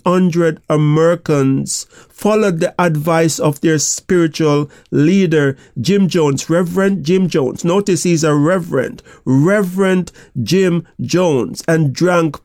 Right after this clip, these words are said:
poison. Nine hundred people, some of them educated doctors and people with high status in society,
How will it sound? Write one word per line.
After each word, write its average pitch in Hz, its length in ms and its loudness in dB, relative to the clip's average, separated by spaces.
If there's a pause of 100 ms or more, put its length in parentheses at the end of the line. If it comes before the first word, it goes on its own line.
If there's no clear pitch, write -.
poison. 175 680 0 (220)
Nine 190 580 2 (200)
hundred 180 500 0
people, 160 320 -2
some 190 240 0
of 165 140 -4
them 170 200 0 (140)
educated 165 960 -2 (360)
doctors 170 840 -2 (240)
and 160 260 0
people 170 560 0 (180)
with 165 180 -2
high 165 220 0
status - 640 -2
in 156 140 2
society, 143 840 -2